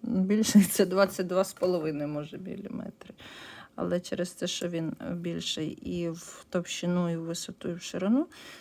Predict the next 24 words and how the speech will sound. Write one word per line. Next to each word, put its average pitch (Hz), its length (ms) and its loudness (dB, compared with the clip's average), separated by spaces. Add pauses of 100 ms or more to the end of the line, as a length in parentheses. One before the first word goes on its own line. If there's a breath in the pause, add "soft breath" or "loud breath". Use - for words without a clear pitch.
(160 loud breath)
то - 80 -8
він 220 140 0
в - 20 -2
цілому 202 460 -4
виглядає 185 580 -4
більшенький. - 760 -8 (2250 soft breath)
І 202 80 2
ще 269 180 4
тут 247 180 0
красиві 208 560 2
ось 180 220 0
ці - 180 0
опали, 233 520 4
і 180 80 0
вони, 196 280 4
правда, 185 420 0
як, 170 380 -2 (140)
як 185 300 0
аж 185 200 4
рижі, 170 640 0
але 190 220 0
вони 185 220 2
такі - 300 -6
все, - 220 -4